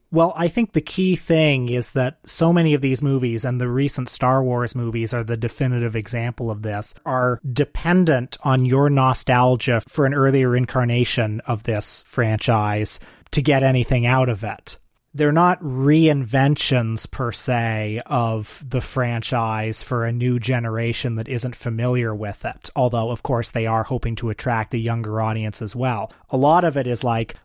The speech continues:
let's recapture that feeling you used to have by bringing together the, the people and the sounds and the characters <laughs> and the, the beats, uh, the sets that you liked twenty years ago.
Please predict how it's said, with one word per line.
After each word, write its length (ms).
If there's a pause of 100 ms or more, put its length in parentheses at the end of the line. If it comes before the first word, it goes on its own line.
let's 240
recapture 720
that 180
feeling 460
you 120
used 380
to 80
have 480
by 140
bringing 360
together 600 (140)
the, 200
the 140
people 480
and 160
the 60
sounds 680
and 140
the 60
characters 800
<laughs> 40
and 200
the, 280
the 260
beats, 680 (100)
uh, 260
the 360
sets 640
that 260
you 160
liked 540
twenty 260
years 340
ago. 440